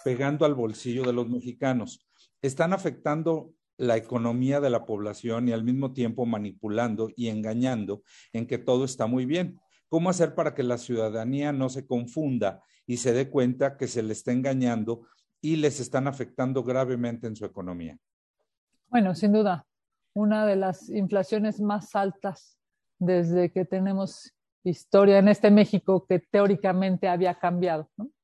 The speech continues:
Speaker 2: ¿Recuerda? Nos costó muchísimo trabajo, por cierto. A finales del siglo pasado hubimos de vivir, eh,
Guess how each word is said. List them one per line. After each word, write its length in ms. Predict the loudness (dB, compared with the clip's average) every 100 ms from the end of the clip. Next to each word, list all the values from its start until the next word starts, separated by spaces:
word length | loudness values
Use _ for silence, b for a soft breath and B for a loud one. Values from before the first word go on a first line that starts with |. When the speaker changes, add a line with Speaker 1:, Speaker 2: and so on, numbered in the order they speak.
| -10
Speaker 2:
¿Recuerda? 520 | -4 0 2 2 -4 _ _ _ _
Nos 100 | -8
costó 260 | -4 0 2
muchísimo 600 | 2 2 0 -2 -4 -4
trabajo, 420 | -2 0 -2 -4
por 160 | -8 -8
cierto. 400 | -4 -4 -6 _ _ _ _ -14
A 80 | -2
finales 380 | 2 4 4
del 160 | 2 2
siglo 340 | 2 2 0
pasado 540 | -2 -2 0 0 -2 -6 _ _ -6
hubimos 560 | -2 0 0 0 -2
de 220 | -2 -2
vivir, 400 | -2 -2 0 0 -2
eh, 340 | -8 -6 -8